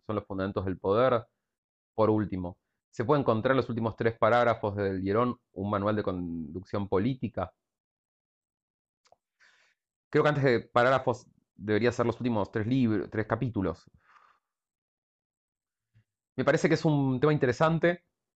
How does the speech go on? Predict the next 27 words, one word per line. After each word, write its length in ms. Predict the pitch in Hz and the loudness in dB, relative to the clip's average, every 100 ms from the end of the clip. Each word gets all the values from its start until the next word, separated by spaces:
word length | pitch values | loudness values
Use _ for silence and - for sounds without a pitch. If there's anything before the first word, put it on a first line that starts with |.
| _ _ _ _ _ _ | _ _ _ _ _ _
que 80 | - | -4
está 180 | 117 127 | 0 2
muy 200 | 131 120 | 2 0
cerca 380 | - 165 160 123 | 2 0 2 0
también 380 | 110 120 143 143 | 0 0 2 2
de 100 | 113 | 2
lo, 600 | 107 98 92 90 87 92 | 4 2 0 -4 -6 -6
de 100 | 101 | -6
lo 80 | 101 | -4
que 120 | 98 | -4
quieren 200 | 123 113 | -4 -2
trabajar, 540 | 110 101 - 127 123 | 0 0 0 2 2
eh, 760 | 120 110 98 92 87 82 80 76 78 _ _ _ _ _ _ _ _ - | 2 0 0 -2 -6 -10 -14 -20 _ _ _ _ _ _ _ _ _ -2
Agustín, 760 | 117 107 101 - 135 135 143 | 2 2 0 0 2 2 0
pero 460 | 123 101 95 92 87 | 0 0 0 -2 -4
sobre 260 | - 101 95 | -2 -2 0
todo 460 | 117 117 113 104 | 2 4 4 2
Gustavo, 720 | 98 92 - 143 139 139 143 _ _ _ _ - | -2 -4 0 2 2 0 -4 _ _ _ _ -4
con 140 | 120 | 0
lo 100 | 113 | 2
que 80 | 104 | 0
mis 200 | 101 92 | -4 -4
recomendaciones 640 | 95 101 95 95 120 117 101 | -6 -4 -4 -2 -2 -2 -2
bibliográficas 540 | 98 101 104 113 90 | -2 0 -2 -4 -2
son 120 | 113 | -4
las 120 | 98 | -2
mismas. 520 | 131 139 131 135 - | -2 -2 0 -2 -2